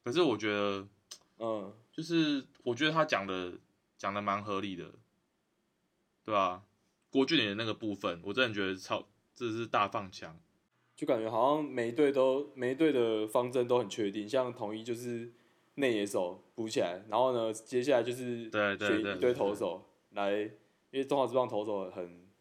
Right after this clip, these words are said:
Speaker 2: 其实有点蛮免-，
Speaker 1: 没错，没错。
Speaker 2: 有点免洗那种感觉，就是
Speaker 1: 能够练出一个
Speaker 2: 要，人手要很多。
Speaker 1: 就是爽。
Speaker 2: 然后乐天，对啊，啊，乐天跟中信就是只能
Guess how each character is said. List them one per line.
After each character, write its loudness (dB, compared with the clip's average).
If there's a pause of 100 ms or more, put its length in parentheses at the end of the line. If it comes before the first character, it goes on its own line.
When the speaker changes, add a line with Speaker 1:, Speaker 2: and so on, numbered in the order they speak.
(360)
Speaker 2:
其 -12
实 -6
有 2
点 0
蛮 -2
免-， -2
Speaker 1:
没 0
错， -2
没 -8
错。 0
Speaker 2:
有 2
点 -2
免 -4
洗 -8
那 -8
种 -6
感 -12
觉， -12
就 -12
是 -6
Speaker 1:
能 -4
够 2
练 2
出 -4
一 4
个 8
Speaker 2:
要， 4
人 0
手 0
要 4
很 0
多。 -
Speaker 1:
就 -
是 -4
爽。 -6 (680)
Speaker 2:
然 2
后 4 (200)
乐 8
天， 0 (520)
对 -2
啊， 2
啊， 6
乐 8
天 4
跟 0
中 0
信 -4
就 0
是 -4
只 -6
能 -4